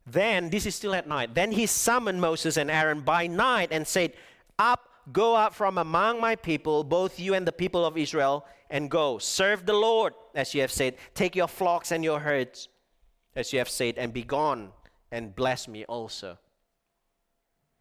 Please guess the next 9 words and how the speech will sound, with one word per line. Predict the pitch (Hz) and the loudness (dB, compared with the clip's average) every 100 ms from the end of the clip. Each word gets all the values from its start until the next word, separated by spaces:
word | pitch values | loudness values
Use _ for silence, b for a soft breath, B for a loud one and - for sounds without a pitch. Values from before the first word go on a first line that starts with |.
| _ _ _ _ _ _ _ _ _ _ b b | _ _ _ _ _ _ _ _ _ _ b b
Every | 123 139 143 147 - | -2 0 0 -2 -4
Egyptians | 120 - 113 - 98 98 | -10 -8 -8 -10 -12 -12
were | 101 | -12
afraid | 101 117 107 127 - _ _ _ | -12 -8 -6 -6 -10 _ _ _
that | 117 - | -12 -12
night. | 117 120 - _ _ _ _ _ _ _ _ _ _ _ _ _ _ _ _ _ _ _ _ _ - - | -14 -16 -18 _ _ _ _ _ _ _ _ _ _ _ _ _ _ _ _ _ _ _ _ _ -20 -6
That | 127 135 | -4 0
very | 135 127 | 0 0
night, | 117 104 92 | -2 -6 -8